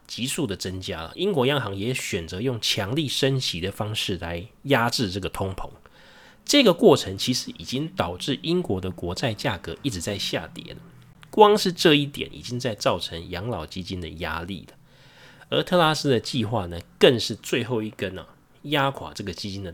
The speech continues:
稻草。为什么呢？因为他的政策一宣布啊，就引发金融市场的重挫，那导致英国国债价格崩跌，让这个账面价值下滑。所以呢，养老基金就面临到被追加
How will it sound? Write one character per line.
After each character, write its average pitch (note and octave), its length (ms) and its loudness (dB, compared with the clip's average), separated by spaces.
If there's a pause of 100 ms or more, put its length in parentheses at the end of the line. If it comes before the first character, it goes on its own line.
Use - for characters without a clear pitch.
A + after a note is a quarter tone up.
稻 F#2+ 200 0
草。 - 300 -12 (120)
为 G#3 100 8
什 - 120 -2
么 F2 140 -10
呢？ F2 160 -12 (460)
因 B3 80 2
为 A3+ 40 4
他 A#3 100 4
的 G3 60 4
政 F3 220 4
策 D3+ 160 2
一 D#3+ 80 -2
宣 B2 340 2
布 - 260 -4
啊， - 80 -16
就 - 160 0
引 F#2+ 220 -4
发 A#2+ 240 -2
金 C#3+ 240 -2
融 G2+ 220 -2
市 A#2+ 160 -4
场 D#2 180 -12
的 D#2 160 -18
重 G#2 280 -4
挫， - 280 -8 (380)
那 D3 140 -8
导 C#3+ 280 -8
致 - 280 -6
英 F3 180 0
国 A2+ 160 -2
国 G#2 140 -6
债 B2 140 0
价 A2+ 280 -4
格 F2 200 -10 (120)
崩 A#2+ 260 0
跌， D#2+ 300 -12 (500)
让 F3+ 260 4
这 C3+ 140 -2
个 A2+ 100 -2
账 C3+ 340 2
面 A#2+ 240 0
价 G2 260 -2
值 - 180 -12
下 G2+ 320 -2
滑。 - 340 -16 (600)
所 G#3 220 4
以 B3 100 6
呢， B2 260 2 (400)
养 C#3+ 220 2
老 C#3 160 4
基 C3 160 -6
金 C#3+ 240 -2
就 D3+ 100 0
面 E3 240 2
临 A2 100 -6
到 B2 120 -2
被 C#3+ 220 -4
追 C#3+ 280 -2
加 C3+ 260 -2